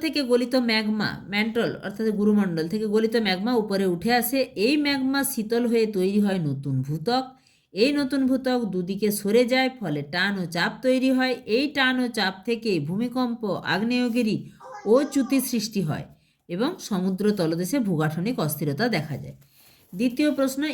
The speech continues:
ইনসেলবার্জ এবং পেডিমেন্ট বলতে কী বোঝো? ইনসেলবার্জ হচ্ছে সমপ্রায় ভূমির মাঝখানে ক্ষয়ের ফলে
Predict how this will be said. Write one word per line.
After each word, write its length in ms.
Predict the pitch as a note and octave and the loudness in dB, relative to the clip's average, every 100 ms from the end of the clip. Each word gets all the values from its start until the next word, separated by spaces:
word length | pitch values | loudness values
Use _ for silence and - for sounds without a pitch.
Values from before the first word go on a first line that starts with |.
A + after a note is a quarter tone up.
| A3+ | -2
ইনসেলবার্জ 500 | G#3+ G#3+ C4 C4+ D4+ C4+ | -2 2 2 2 0 -2
এবং 100 | A#3 | 0
পেডিমেন্ট 340 | G#3 F#3 G3 G3 | 0 0 0 -2
বলতে 180 | G3+ G3+ C4 - | -2 -2 -4 -4
কী 100 | D3+ | -4
বোঝো? 260 | A2+ G2 C3 - - - G#3+ | -4 -8 -10 -16 -20 -6 -4
ইনসেলবার্জ 460 | A#3 D4+ C#4+ D4 D4 | 0 2 2 2 0
হচ্ছে 180 | C#4 C#4+ B3+ | -2 -4 -2
সমপ্রায় 420 | A#3+ B3+ C4+ C4 | -2 -2 0 0
ভূমির 240 | C4+ C4 A#3+ | 2 0 2
মাঝখানে 400 | G#3 G#3 B3 B3 B3 | 0 -2 -4 -4 -4
ক্ষয়ের 260 | F3 F3 G#3 | -4 -4 -2
ফলে 160 | G#3+ | -2